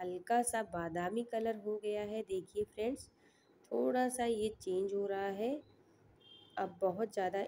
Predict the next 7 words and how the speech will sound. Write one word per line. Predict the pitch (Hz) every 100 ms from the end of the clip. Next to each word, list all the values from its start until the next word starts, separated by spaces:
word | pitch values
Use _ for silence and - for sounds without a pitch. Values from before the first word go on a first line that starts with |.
| -
इनको | 202 185 180 220
नहीं | 190 180 233
भूनना | 220 185 185 185
है, | 185 185 220 294 - - - - - - - - - - - - - - - _ _ - -
तो | 214
इसमें | - 233 - 262
से | 262 262 262 254 -